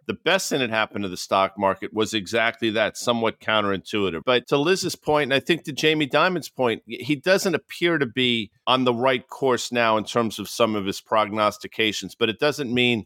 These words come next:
he's gonna be wrong. And when the most important banker in the world says the things that he says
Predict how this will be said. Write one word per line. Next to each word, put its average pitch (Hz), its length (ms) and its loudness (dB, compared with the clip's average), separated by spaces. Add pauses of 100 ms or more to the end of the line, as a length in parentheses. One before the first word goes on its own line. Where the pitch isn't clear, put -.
he's 123 200 0
gonna 123 180 2
be 120 120 0
wrong. 151 360 2
And 123 120 2
when 127 120 4
the 123 60 2
most 135 260 0
important 147 420 -4
banker 143 300 0
in 127 100 0
the 123 80 2
world 135 480 2
says 160 400 0
the 147 80 -4
things 147 340 0
that 131 100 -4
he 135 80 0
says 135 420 0